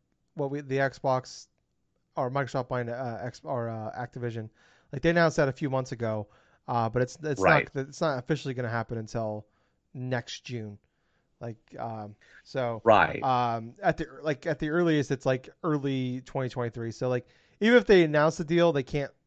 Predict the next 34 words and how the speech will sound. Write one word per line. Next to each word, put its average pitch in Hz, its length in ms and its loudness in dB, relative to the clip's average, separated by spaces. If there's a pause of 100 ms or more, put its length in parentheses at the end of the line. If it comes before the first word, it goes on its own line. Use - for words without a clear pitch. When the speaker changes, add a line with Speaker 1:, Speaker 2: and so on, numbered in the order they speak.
(140)
Speaker 1:
actually 131 340 -6
make 120 240 -4 (720)
deals 127 200 0
like 120 140 -4
that 120 280 -2
until 113 460 -4 (540)
officially, 123 480 -4
like, 123 140 -2
they 185 80 2
can 185 160 2
have 175 160 4
a 143 120 0
deal 147 240 0
with 135 140 -4
them 127 320 -2
separately 131 540 -2
for - 140 -12
that, 113 280 -10 (420)
and 131 120 -2
that 196 160 6
could 156 100 4
happen. 110 400 -2 (340)
Uh, 117 160 -2
but 120 200 -2
to 135 80 -6
officially, 131 440 -2
like, 113 180 -2 (260)
make 139 260 0 (140)
those 135 200 -2
kind 127 120 -4
of 113 80 -6
decisions, 113 360 -10
like, 113 200 -10 (280)
uh, 139 100 -6